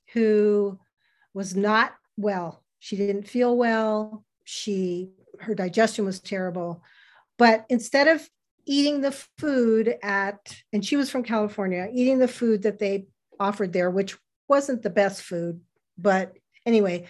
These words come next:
she was into that paleo diet. So she and a, there were two or three other people that she was with that would go into town and go to this juice bar and get, like, a, a, um,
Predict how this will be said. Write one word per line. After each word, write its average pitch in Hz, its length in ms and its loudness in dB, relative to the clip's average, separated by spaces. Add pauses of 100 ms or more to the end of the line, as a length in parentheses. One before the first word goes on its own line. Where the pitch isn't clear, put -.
(260)
she 320 320 2
was 320 180 0
into 262 260 2
that 190 220 0
paleo 262 480 2
diet. 165 440 -6 (840)
So 240 220 2
she 311 580 2
and 240 160 2
a, 220 160 0 (180)
there 226 120 4
were 214 80 4
two 214 240 -4
or 302 80 0
three 262 240 0
other 247 240 2
people 233 380 -4
that 202 220 0
she - 220 -4
was 196 240 -2
with 208 320 2
that 202 160 0
would 196 180 -4
go 226 280 4
into 226 320 0
town 196 480 -4
and 190 340 -6
go 202 180 4
to 196 120 0
this 190 360 -6 (600)
juice 294 240 2
bar 190 260 0
and 196 100 -2
get, 196 240 0
like, 185 240 -8
a, 175 220 -6 (420)
a, 196 120 -6 (400)
um, 165 480 -10